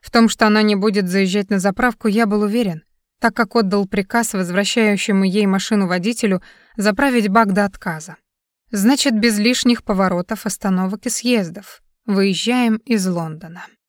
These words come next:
Нажав на газ, я сжал руль в руках сильнее и, включив радио, неосознанно произнёс вполголоса:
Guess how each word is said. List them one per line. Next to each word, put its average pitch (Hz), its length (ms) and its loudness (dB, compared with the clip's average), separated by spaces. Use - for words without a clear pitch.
Нажав 208 480 2
на 202 140 0
газ, 226 420 0
я 254 240 4
сжал 240 320 4
руль 254 220 2
в 190 80 -2
руках 214 340 -2
сильнее 220 600 2
и, 202 100 -2
включив 202 520 -4
радио, 214 460 4
неосознанно 226 720 4
произнёс 196 580 0
вполголоса: 175 800 -6